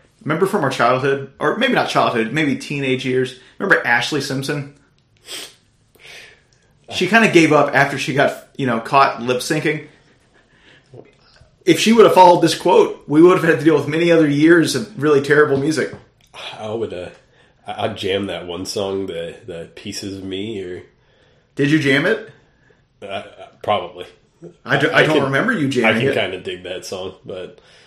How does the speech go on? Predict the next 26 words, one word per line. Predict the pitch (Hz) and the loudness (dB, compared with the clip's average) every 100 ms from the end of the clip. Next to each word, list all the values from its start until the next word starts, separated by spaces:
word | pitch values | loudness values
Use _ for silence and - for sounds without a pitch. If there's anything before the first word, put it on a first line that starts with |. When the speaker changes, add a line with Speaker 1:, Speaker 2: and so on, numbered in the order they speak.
| _ _ _ _ _ _ | _ _ _ _ _ _
Speaker 2:
uh, | 175 101 - | -20 -18 -10
probably | 107 104 95 | -6 -4 -6
never | 90 | -8
gonna | 92 87 | -8 -10
mention | 85 - 90 | -12 -12 -14
it | 87 | -12
again | 87 92 | -10 -8
after | 90 85 90 | -8 -10 -14
this | 85 | -16
point, | - 87 87 - | -14 -14 -14 -16
but | 90 92 123 - 139 - - 127 - | -16 -10 -10 -8 -10 -6 -4 -4 -6
<laughs> | |
Speaker 1:
Yeah, | 113 117 104 | -6 -4 -6
so, | - 120 | -6 -4
you | 123 | -2
know, | 123 | -2
thank | 147 143 | 0 2
God | 143 165 | 2 2
she | - 131 | 0 -4
did | 117 | -2
not | 127 160 | -2 -4
try, | - 127 113 | -4 -4 -4
try, | 131 107 | -4 -4
and | 104 | -4
try | 110 101 | -6 -6
again. | 101 104 98 | -6 -10 -10